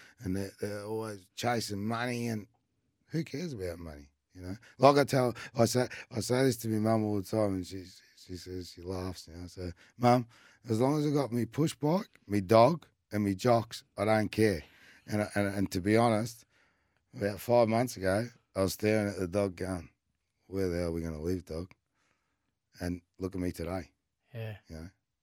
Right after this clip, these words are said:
Speaker 1: like, you know, how, how, you know, it's, it's so <laughs> volatile in my life, but it's great. And I love it, you know. I'm happy.
Speaker 2: That's your story, mate, and thanks.
Speaker 1: Thank you.
Speaker 2: Thanks for sharing your story, Matty. And, uh,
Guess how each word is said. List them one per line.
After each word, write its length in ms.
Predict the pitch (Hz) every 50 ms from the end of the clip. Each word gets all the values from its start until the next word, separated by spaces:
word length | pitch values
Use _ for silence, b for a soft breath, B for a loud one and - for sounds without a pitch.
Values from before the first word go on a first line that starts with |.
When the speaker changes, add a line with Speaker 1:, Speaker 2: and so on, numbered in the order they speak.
| _ _ _ _ _ _ -
Speaker 1:
like, 240 | 98 92 90 90 - -
you 80 | 90 82
know, 140 | 80 82 80 76 73 78
how, 520 | 80 82 82 82 80 - _ _ - 90 87
how, 80 | 85 82 85
you 80 | 78
know, 120 | 76 73 78 104 _ _ _ _ _ _ _ _ -
it's, 220 | 80 - - - _ _ -
it's 280 | 82 80 - - - -
so 280 | 90 87 87 85 82 76
<laughs> 40 | 76
volatile 680 | - - 123 127 117 107 113 110 113 95 92 92 90
in 60 | 90
my 100 | 92 87
life, 380 | 87 95 104 107 104 98 - -
but 160 | 95 101 104 - b b b b b b b b b b
it's 180 | - 220 -
great. 340 | - - 127 147 156 110 - _ _ _ -
And 120 | 117 123
I 20 | 123
love 260 | 120 127 151 180 156
it, 120 | 113 - _ _ _ _ _ _ _ _ _ _ -
you 120 | 107 104
know. 160 | 101 101 131 156 - _ _ _ _ _ _ _ _ _ -
I'm 100 | 113 107
happy. 380 | 127 156 165 - 117 - - _ _ _ _ _ - - - -
Speaker 2:
That's 180 | 131 117 -
your 160 | - 139 135
story, 380 | 131 - - - 147 151 151 147
mate, 240 | 147 147 147 151 151
and 160 | 151 147 139
thanks. 400 | - 165 165 165 160 - - -
Speaker 1:
Thank 300 | 135 127 135 123 - -
you. 240 | 139 170 175 127 - b b b b b b -
Speaker 2:
Thanks 180 | 175 185 185 -
for 120 | - -
sharing 400 | 156 - - 180 175 180 175 170
your 100 | 170 160
story, 420 | 147 - - - 165 165 165 160 156
Matty. 440 | 156 156 156 160 165 165 160 160 156
And, 260 | 151 151 151 147 147
uh, 340 | 151 147 151 151 151 151